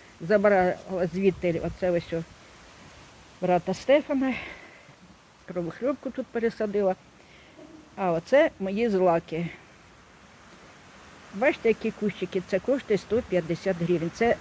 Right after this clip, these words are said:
війник один і війник другий, варігатний війник. Ну, він, е, дуже Починає дуже рано, е, розквітати, і тому тут уже були мітьолочки такі сухуваті. І дуже високий він був отакий от, і я його обрізала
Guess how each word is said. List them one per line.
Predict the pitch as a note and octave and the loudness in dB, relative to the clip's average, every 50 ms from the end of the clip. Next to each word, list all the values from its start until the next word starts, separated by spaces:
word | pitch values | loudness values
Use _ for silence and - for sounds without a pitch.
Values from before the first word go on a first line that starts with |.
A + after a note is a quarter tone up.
| - - - | -6 -10 -2
війник | F#3+ F#3 G#3+ F#3+ F3 F3 F#3 G3+ A#3+ B3 - - - - - - - | 2 6 6 6 6 6 4 4 2 0 -2 -6 -16 -18 -18 -10 -6
один | G#3 G3 F#3 G#3 B3+ C#4 B3 - | -6 -4 -2 0 0 0 0 0
і | - F3+ | 0 0
війник | F3 F#3+ G#3+ A3 A3+ A3+ A3+ G#3+ | 0 2 2 2 2 2 2 0
другий, | F#3+ F#3+ G#3+ A3 G#3 F#3+ F#3 F3 | 0 2 2 4 4 4 4 4
варігатний | F3 F#3 F#3 G3+ G3+ F#3+ G3 E3+ - - E3+ E3+ | 4 4 2 2 2 0 0 -2 -2 -4 -6 -4
війник. | D#3 E3+ D#3+ D3+ E3 D#3 - - - - - - - - - - - - - - | -2 -2 -2 -2 -2 -4 -6 -10 -16 -20 -20 -20 -20 -20 -20 -20 -20 -20 -6 -2
Ну, | G3+ G#3 | 0 2
він, | G#3 A3+ A3 A3 G#3 - - | 4 4 4 4 2 0 -2
е, | D#3 F#3+ G3+ F#3+ F#3+ G3 | -2 0 0 0 0 0
дуже | F#3 F3+ A#3 A3+ F#3 G3+ G3 - - _ _ - - _ _ - F3 F#3+ - - - _ _ _ _ - | 0 0 0 2 2 2 0 0 -2 _ _ -20 -20 _ _ -12 -10 -10 -10 -12 -18 _ _ _ _ -8
Починає | G3+ - - A3 G#3+ G#3+ G3+ F#3+ F#3 F#3+ | -8 -4 -2 -2 0 2 2 4 2 4
дуже | F#3 G#3 G#3 F#3 G3+ F#3+ | 4 4 4 4 4 4
рано, | F#3 G3 F#3 F3+ F3+ F3 F3+ F#3 - - - - - - - - - _ - | 4 4 4 4 2 2 0 0 -4 -8 -16 -20 -20 -20 -20 -20 -20 _ -6
е, | D3+ E3 | -4 -2
розквітати, | E3+ F#3 F3+ - - F#3+ F#3+ - - B3 C#4 D4+ - - G#3 F3+ - | -2 -2 -4 -6 -6 -8 -6 -4 -2 0 0 0 2 2 0 0 0
і | - G#3+ G#3+ G#3+ G#3+ G3+ | 0 0 2 2 2 2
тому | - - G#3 G#3+ A#3 A#3 A3 | 2 0 -2 0 2 0 0
тут | - G#3 A3 - | 0 -4 -4 -2
уже | G#3+ G#3 G3+ G#3 | 0 0 0 0
були | F#3+ F#3 G3+ G3 G3 | 0 2 2 2 2
мітьолочки | G3 F#3+ G3 - B3+ C4+ C4 A3+ - - - | 2 2 0 -2 0 0 0 0 -2 -4 -6
такі | F#3 - F#3+ F3+ - G3+ F#3+ D3 | -6 -4 -6 -2 0 0 0 0
сухуваті. | - - A#3 A3 - B3 A#3 G3+ E3 E3 E3 - - D#3 D#3+ - _ _ - - - _ _ _ | -2 -2 -4 -2 0 2 2 4 4 4 2 0 -2 -6 -6 -8 _ _ -20 -20 -20 _ _ _
І | - G#3+ | -8 -6
дуже | F#3+ F#3+ A#3+ A3 G3+ G#3 | -2 0 2 2 2 2
високий | F3+ F#3+ F3 - A3 A3+ A3+ - B3+ | 2 0 0 2 0 0 0 0 -2
він | B3+ C4 C4 | 0 0 0
був | A3 B3 A#3+ | 2 4 4
отакий | A#3 A3+ - A#3 A3 - A3+ A3+ G#3+ | 4 2 2 -2 -4 -2 -2 -2 0
от, | A3 A3+ - - | 0 0 0 -2
і | - G3+ G3 G3 G3 G3+ | -2 -2 0 0 0 2
я | G3+ G#3+ A3 | 2 2 4
його | A3 G#3 F#3+ F#3 G3+ G#3 - - | 4 2 2 2 2 0 0 -2
обрізала | G3+ F#3+ F#3+ G#3+ B3 A#3+ E3 F3+ E3 D#3+ E3 | -2 -4 -2 0 2 2 2 2 0 0 0